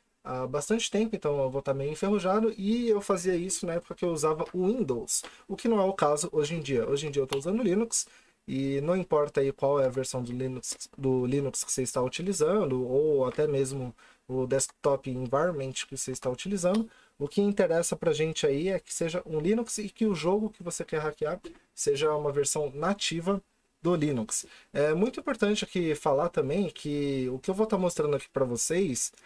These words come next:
é, vocês não devem estar fazendo isso em jogos online e jogos com anti-cheat.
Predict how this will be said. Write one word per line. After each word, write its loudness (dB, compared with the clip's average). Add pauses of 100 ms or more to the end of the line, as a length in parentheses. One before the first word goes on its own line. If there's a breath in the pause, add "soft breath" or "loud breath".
(260 loud breath)
é, -2 (420)
vocês 2
não 4
devem 2
estar 2
fazendo 0
isso -4
em 0
jogos 0
online 2
e -2
jogos 0
com 2
anti-cheat. -2